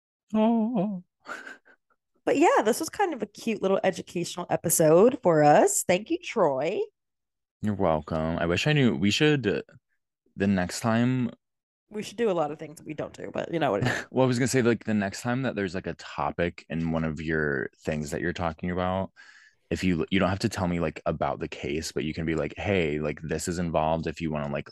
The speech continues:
Speaker 1: l-, research this a little bit.
Speaker 2: I
Speaker 1: So we
Speaker 2: just
Speaker 1: can
Speaker 2: love
Speaker 1: kind
Speaker 2: how,
Speaker 1: of
Speaker 2: like,
Speaker 1: talk about it.
Speaker 2: it wasn't really involved. It was just, like, their apartment was built on top of this, and we're like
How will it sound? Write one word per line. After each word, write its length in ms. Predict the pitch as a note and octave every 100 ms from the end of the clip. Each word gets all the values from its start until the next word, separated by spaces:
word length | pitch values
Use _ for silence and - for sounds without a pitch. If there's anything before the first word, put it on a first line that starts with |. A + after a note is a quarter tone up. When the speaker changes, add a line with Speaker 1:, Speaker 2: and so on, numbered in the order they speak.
| -
Speaker 1:
l-, 180 | B1+ A#1+ - _
research 600 | D#2 D2+ C#2 C#2 D#2 D2 D#2
this 200 | D#2 -
a 80 |
little 420 | D2 C2+ C#2 C#2 D2+
bit. 360 | D#2+ D#2+ F2 - - _ _ _ _ - - - -
Speaker 2:
I 100 | A#3+
Speaker 1:
So 40 | -
we 60 |
Speaker 2:
just 100 | -
Speaker 1:
can 80 | B3
Speaker 2:
love 160 | G#3 G#3
Speaker 1:
kind 120 | A#3+
Speaker 2:
how, 100 | G#3+
Speaker 1:
of 60 |
Speaker 2:
like, 160 | G#3+ G3
Speaker 1:
talk 100 | -
about 260 | F#2 F#2+ G#2+
it. 220 | A#2+ A#2 A2+
Speaker 2:
it 140 | A3 G#3
wasn't 320 | G#3+ G#3+ A3
really 200 | A3+ A3
involved. 600 | G#3 F#3+ E3+ F3+ G3+ G#3
It 120 | - F3
was 160 | F3+
just, 220 | - E3+
like, 140 | F3+ E3+
their 120 | E3
apartment 500 | E3+ F#3+ E3 D#3+ E3
was 180 | F3+ E3
built 300 | D#3 D#3+ -
on 120 | D#3+
top 240 | F3 C3+
of 140 | F3+ D#3+
this, 240 | F#3 F#3
and 140 | F#3 F3+
we're 100 | E3+
like 300 | D3 C3+